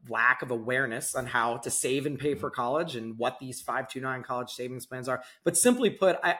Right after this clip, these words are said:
I found out that my nieces and nephews, some of them were saving for college and in one of these five two nine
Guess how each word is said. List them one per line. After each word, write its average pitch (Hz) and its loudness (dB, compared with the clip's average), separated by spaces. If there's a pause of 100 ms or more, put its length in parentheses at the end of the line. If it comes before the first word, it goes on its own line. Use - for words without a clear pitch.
I 147 4
found 160 0
out 156 2
that - -8
my 143 -4
nieces 151 -6
and 143 -6
nephews, 143 -4
some 151 0
of 156 -2
them 147 -6
were 139 2 (380)
saving 160 0
for 160 -2
college 147 0 (500)
and 143 -2 (280)
in 175 4
one 156 4
of 151 0
these 156 -4
five 139 0
two 160 -4
nine 147 -4